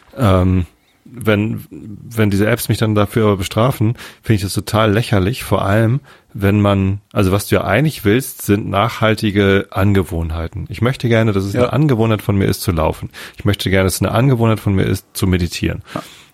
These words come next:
Speaker 1: So. Und, äh, dann gibt es Angewohnheiten, da reicht's, das irgendwie einmal die Woche zu machen. Ähm, und andere Angewohnheiten will man täglich machen
Speaker 2: Mhm.
Speaker 1: oder wöchentlich oder so.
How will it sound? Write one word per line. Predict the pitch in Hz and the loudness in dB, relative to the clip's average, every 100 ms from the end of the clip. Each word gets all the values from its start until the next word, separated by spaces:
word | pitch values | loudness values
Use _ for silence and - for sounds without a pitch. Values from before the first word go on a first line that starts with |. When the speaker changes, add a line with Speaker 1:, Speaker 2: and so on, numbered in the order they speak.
| - | -6
Speaker 1:
So. | 90 78 - _ _ | -2 -2 -6 _ _
Und, | 107 95 92 87 - | 0 2 2 0 -8
äh, | 113 | -6
dann | 104 95 | -2 -2
gibt | 107 | -2
es | 104 | -2
Angewohnheiten, | 110 107 95 101 98 98 104 | -2 0 2 2 4 2 2
da | 95 | 0
reicht's, | 92 104 - | 2 -2 -4
das | 92 | -8
irgendwie | 101 92 95 | -6 -4 -2
einmal | 95 87 | -2 0
die | 90 | 0
Woche | 135 160 | 0 0
zu | 139 | 0
machen. | 147 160 170 - - - _ _ | 0 -2 -6 -10 -20 -20 _ _
Ähm, | 104 101 101 104 101 _ _ _ _ - - | 2 4 4 0 -4 _ _ _ _ -20 -2
und | 113 101 | 0 2
andere | 113 104 104 | 2 2 2
Angewohnheiten | 107 98 95 98 90 101 | 2 0 2 2 2 0
will | 90 | 0
man | 85 85 | 0 0
täglich | 151 - 127 | -2 -2 -4
machen | 117 110 110 | -2 0 2
Speaker 2:
Mhm. | 143 | 2
Speaker 1:
oder | 87 | 2
wöchentlich | 110 113 101 104 101 104 | 0 -2 -2 -2 -2 -2
oder | |
so. | 95 | -2